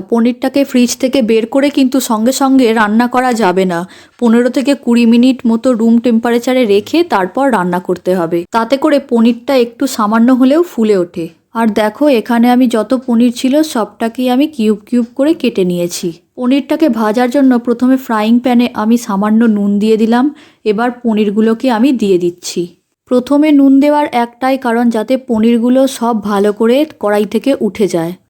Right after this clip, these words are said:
এবার আমি পনিরটাকে উল্টে পাল্টে লাল লাল করে ভেজে নেব। একটা পিঠ ভাজা হয়ে গেলে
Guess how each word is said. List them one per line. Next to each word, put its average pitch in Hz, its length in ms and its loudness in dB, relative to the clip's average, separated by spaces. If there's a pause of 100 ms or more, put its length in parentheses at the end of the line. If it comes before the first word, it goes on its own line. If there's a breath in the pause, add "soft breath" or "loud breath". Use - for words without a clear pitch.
(160)
এবার 240 260 0
আমি 277 220 2
পনিরটাকে 254 680 -2 (120)
উল্টে 233 400 0
পাল্টে 220 460 -2
লাল 202 360 2
লাল 233 200 0
করে 262 300 0
ভেজে 202 380 0
নেব। 175 200 -6 (280)
একটা 240 340 -6
পিঠ 285 280 0
ভাজা 233 360 -2
হয়ে 240 300 2
গেলে 220 220 0